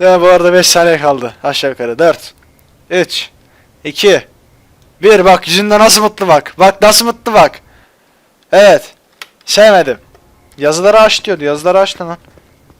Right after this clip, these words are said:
Bir de yazı mı yazıyorlar altına? Eleştiri mi? Not mu? Nedir? Bu ne? Kapıyı aç. Burada ne var? Burada ne? Burada bir şey yok. If you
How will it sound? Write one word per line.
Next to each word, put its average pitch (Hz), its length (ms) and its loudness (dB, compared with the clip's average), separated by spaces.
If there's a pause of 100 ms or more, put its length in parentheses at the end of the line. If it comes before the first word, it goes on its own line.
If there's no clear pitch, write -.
Bir 156 60 -8
de 190 60 0
yazı 175 240 2
mı 208 60 -4
yazıyorlar 151 280 -4
altına? 139 260 -10
Eleştiri 151 400 -6
mi? 151 100 -12
Not 160 260 -6
mu? 139 80 -16
Nedir? 147 300 -10 (840)
Bu 139 80 -14
ne? 143 160 -12 (180)
Kapıyı 139 340 -10
aç. - 180 -10
Burada 139 180 -12
ne 147 100 -8
var? 147 140 -8 (1400)
Burada 139 200 -12
ne? 151 280 -12
Burada 131 200 -16
bir 120 40 -20
şey 127 180 -12
yok. 139 80 -18 (1800)
If 147 340 -16
you 151 260 -8